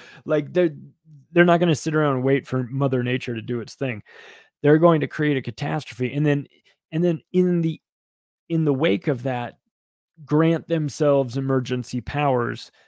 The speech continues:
that will allow them to move their, remove more of our rights and increase more of their control. And they can just do that incrementally for the next thirty years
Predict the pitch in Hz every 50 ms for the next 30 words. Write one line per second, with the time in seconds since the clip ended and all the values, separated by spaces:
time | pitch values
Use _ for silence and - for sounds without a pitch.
0 | _ _ _ - 143 127 - 147 143 135 127 135 135 135 139 139 139 139 120 135
1 | 131 131 131 131 123 - - 139 135 135 139 143 147 147 147 143 143 139 131 123
2 | 113 - - 143 139 110 110 139 131 135 135 - 143 135 139 151 156 165 185 185
3 | 170 147 127 135 143 151 165 175 180 160 143 147 143 143 131 123 123 120 120 117
4 | 113 110 - _ - - - - _ _ _ _ _ _ _ _ 151 143 143 135
5 | 123 - - 160 151 147 127 - 135 131 131 139 139 139 127 123 135 131 127 -
6 | - 131 117 - - 131 117 104 - - 143 147 151 156 156 - 180 175 165 170
7 | 131 127 147 170 190 175 180 170 147 - - 180 185 175 - 160 147 143 143 147
8 | - 139 127 120 110 123 _ _ _ _ _ _ _ _ _ _ _ _ _ _
9 | _ - 156 143 151 151 147 147 151 - - - - - - - _ _ _ _
10 | _ _ _ _ _ _ _ _ _ _ _ _ 202 180 170 160 147 135 127 113
11 | - - - - -